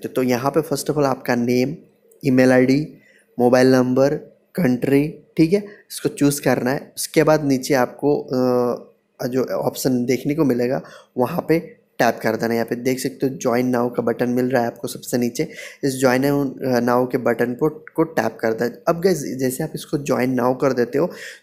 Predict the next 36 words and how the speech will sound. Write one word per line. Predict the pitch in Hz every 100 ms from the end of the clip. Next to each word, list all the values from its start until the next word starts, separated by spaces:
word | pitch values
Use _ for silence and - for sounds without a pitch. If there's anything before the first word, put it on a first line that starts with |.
| -
तो |
यहाँ | 131 123 135
पे | 143
आपको | 160 -
एक | 165 -
पॉपअप | - 156 143 139
मैसेज | 127 120 -
शो, | 147 - 156
शो | 147 - 143
होगा, | 131 113 127 - - - -
जो | 127 143
कि | 143
आपको | 165 156 165 135
waiting | 120 123 147 143
list, | 135 127 110 - -
है | 143
ना, | 151 - - - -
आपको | 127 151 131
waiting | 123 147 143
list | 123 123 -
में | 127
रखा | 123 123
जाएगा। | 123 113 117
यानी | 123 120 131
कि | 135 165
आपको, | - 127 - _ - 151 156 139
है | 127
ना, | 143 143
बहुत | 127 117 123
सारे | - 139
लोग | 127 135
इसके | 135 - -
ऊपर | 135 135 135 - -
ज्वाइन | 123 117 143
करते | 139 131
हैं। | 135